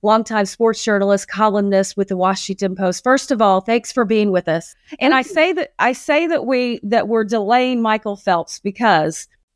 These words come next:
Speaker 1: there's so much to get into with Michael and, and his mental health conversation, and obviously the book that Karen's helping him write. But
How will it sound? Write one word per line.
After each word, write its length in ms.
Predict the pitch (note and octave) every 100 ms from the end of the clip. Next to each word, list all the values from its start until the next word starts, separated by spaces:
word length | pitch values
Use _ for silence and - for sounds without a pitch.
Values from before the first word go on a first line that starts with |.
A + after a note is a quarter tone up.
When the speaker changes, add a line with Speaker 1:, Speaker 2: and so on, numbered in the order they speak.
| _ _ -
Speaker 1:
there's 200 | A#3 A#3
so 140 | D4
much 180 | C#4 A#3+
to 60 | A#3+
get 160 | G3 G3+
into 300 | G3 - F#3+
with 140 | F3+
Michael 500 | F#3+ F#3+ G3+ F#3 F3+
and, 180 | E3+ F3
and 240 | D#3+ F3
his 220 | F#3 E3+
mental 220 | F#3 F#3 E3+
health 240 | F3 F3
conversation, 680 | - F3 F3 - F3 E3+ F3+
and 80 | F3
obviously 540 | E3+ F3 F3 - F3+
the 120 | E3
book 240 | D#3 E3+ E3
that 140 | E3
Karen's 360 | - F3 E3 -
helping 280 | F3+ F3
him 140 | E3 D#3+
write. 300 | E3 E3 - _ _ _ _ _
But 320 | G#3 G#3+ F#3